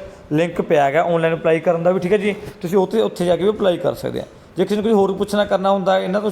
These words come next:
ਕੋਲਜ ਵਾਲੇ ਤੋਂ ਕੋਲਜ ਵਾਲੇ ਦਾ ਨੰਬਰ ਆ। ਹੁਣ ਨੈਕਸਟ ਗੱਲ 'ਤੇ ਆਏ ਨੇ ਜੇ, ਕਿ ਜਿਹੜੇ ਬੱਚੇ ਵੀ ਮੁੰਡੇ ਕੁੜੀਆਂ ਨਵੇਂ ਜੁੜੇ ਨੇ ਆਪਣੇ ਨਾਲ, ਠੀਕ ਹੈ, ਨਿਊ, ਨਿਊ ਅਪਡੇਟ ਜਾਣਨ ਵਾਸਤੇ, ਕਦੇ ਕੁਝ ਪੁੱਛਣਾ ਕਰਨਾ ਵੀ ਹੁੰਦਾ, ਇਹਦੇ ਵਾਸਤੇ ਆਪਣੇ ਡਿਸਕ੍ਰਿਪਸ਼ਨ, ਡਿਸਕ੍ਰਿਪਸ਼ਨ 'ਚ ਆਪਣੇ ਲਿੰਕ ਪਿਆ ਗਿਆ ਆਪਣੇ ਗਰੁੱਪ ਦਾ, WhatsApp ਦਾ,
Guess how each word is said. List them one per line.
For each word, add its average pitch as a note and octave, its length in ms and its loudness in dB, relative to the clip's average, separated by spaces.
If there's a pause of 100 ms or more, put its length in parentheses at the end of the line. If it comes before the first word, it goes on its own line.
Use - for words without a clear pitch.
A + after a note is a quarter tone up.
(160)
ਕੋਲਜ F#3 200 2
ਵਾਲੇ F#3 120 0
ਤੋਂ G3+ 80 -4
ਕੋਲਜ E3 300 2
ਵਾਲੇ D3 120 2
ਦਾ F3 100 -2
ਨੰਬਰ D3+ 320 0
ਆ। - 100 -4 (580)
ਹੁਣ F3+ 100 2
ਨੈਕਸਟ F#3 260 2
ਗੱਲ F3 140 2
'ਤੇ F#3 180 2
ਆਏ F#3 100 4
ਨੇ F3+ 80 -2
ਜੇ, D#3+ 260 0 (360)
ਕਿ G3+ 80 2
ਜਿਹੜੇ F#3+ 320 2
ਬੱਚੇ G#3 340 0
ਵੀ G#3 80 0
ਮੁੰਡੇ F#3+ 280 2
ਕੁੜੀਆਂ F#3 220 2
ਨਵੇਂ D3+ 240 2
ਜੁੜੇ D3+ 200 2
ਨੇ D#3 100 0
ਆਪਣੇ D#3 200 0
ਨਾਲ, D#3+ 340 -2 (220)
ਠੀਕ E3+ 120 -2
ਹੈ, A3 60 4
ਨਿਊ, F#3+ 220 2
ਨਿਊ A3+ 160 4
ਅਪਡੇਟ F#3 280 2
ਜਾਣਨ D#3 280 0
ਵਾਸਤੇ, D#3+ 300 2
ਕਦੇ F3+ 160 0
ਕੁਝ G3 160 -2
ਪੁੱਛਣਾ E3+ 340 -2
ਕਰਨਾ E3 260 0
ਵੀ F3+ 100 -4
ਹੁੰਦਾ, F#3 220 2 (300)
ਇਹਦੇ G3 140 2
ਵਾਸਤੇ G#3 220 2
ਆਪਣੇ F#3 160 0
ਡਿਸਕ੍ਰਿਪਸ਼ਨ, F3 440 -2 (240)
ਡਿਸਕ੍ਰਿਪਸ਼ਨ E3+ 520 -2
'ਚ F3+ 60 -2
ਆਪਣੇ F#3+ 220 2
ਲਿੰਕ E3+ 260 0
ਪਿਆ D3+ 220 2
ਗਿਆ D#3+ 120 0
ਆਪਣੇ F3+ 240 -2
ਗਰੁੱਪ G#3 300 0
ਦਾ, C3 100 0
WhatsApp B2+ 380 0
ਦਾ, B2 160 -2